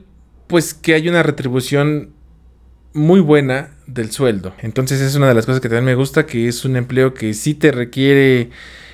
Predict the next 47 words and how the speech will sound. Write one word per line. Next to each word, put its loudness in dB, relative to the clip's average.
eh, -2
todo 6
el 2
tiempo 0
pensando, 2
todo 4
el 2
tiempo 0
analizando, -2
y -8
que -2
te 0
puede 4
llegar 2
a -6
ser 2
frustrante 0
porque -8
pueden 0
pasar 0
dos, 0
tres -2
días 0
y -4
que -4
no -2
encuentres -4
una -2
solución, -6
pero -2
que 0
al -2
final 2
de 6
la 2
quincena 0
sabes 2
que -12
está -8
esa -4
retribución. -8
Y 2
lo 6
que 0
menos 2
me 4
gusta 0